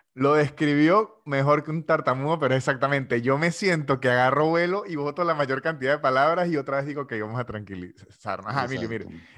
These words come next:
Speaker 1: esto que le iba a preguntar yo, porque yo me puse a ver en, en, entrevistas que usted ha hecho y tal, y se habla mucho de sus orígenes y tal, pero yo una vez, nosotros tenemos un, un amigo en,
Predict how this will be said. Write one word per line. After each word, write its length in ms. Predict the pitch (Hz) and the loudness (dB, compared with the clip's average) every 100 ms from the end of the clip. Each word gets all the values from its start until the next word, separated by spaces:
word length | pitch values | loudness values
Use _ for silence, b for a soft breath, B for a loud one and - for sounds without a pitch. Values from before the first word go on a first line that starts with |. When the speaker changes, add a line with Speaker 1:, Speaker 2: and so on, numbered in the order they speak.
| B | B
Speaker 1:
esto 340 | 185 202 220 | 0 0 -2
que 80 | 190 | -2
le 60 | 151 | -2
iba 80 | 160 | -2
a 40 | |
preguntar 520 | 156 127 117 113 117 | -4 -6 -4 -2 -2
yo, 320 | 127 143 190 _ _ | -4 -6 -6 _ _
porque 240 | 127 120 | -10 -6
yo 80 | 123 | -8
me 80 | 143 | -6
puse 240 | 160 147 | -6 -2
a 40 | 151 | -2
ver 100 | 156 | -2
en, 140 | 151 | -6
en, 260 | - 117 101 | -12 -12 -12
entrevistas 720 | 113 101 - 107 123 135 165 - | -14 -12 -4 2 2 2 -2 -2
que 120 | 117 | -2
usted 220 | 95 120 | 0 2
ha 100 | 120 | 2
hecho 180 | 127 156 | 2 -2
y 40 | |
tal, 320 | 160 165 214 _ b b b b | 0 0 0 _ b b b b
y 160 | - 233 | -10 -8
se 120 | - | -2
habla 200 | 170 165 | -2 0
mucho 260 | 170 175 190 | -2 -2 -4
de 40 | |
sus 180 | 165 151 | -4 -2
orígenes 300 | 131 120 143 | -2 -2 -6
y 20 | 120 | -6
tal, 160 | 107 | -6
pero 180 | 127 127 | -4 -4
yo 440 | 131 135 196 208 - | -4 -4 -2 -2 -4
una 260 | 175 175 | -8 -6
vez, 220 | 160 139 - - | -6 -6 -10 -14
nosotros 280 | 127 160 160 _ _ _ _ | -10 -8 -10 _ _ _ _
tenemos 260 | - 135 143 | -8 -6 -6
un, 140 | 160 151 | -8 -10
un 140 | 147 147 | -8 -6
amigo 240 | 156 156 | -6 -8
en, 180 | 147 | -10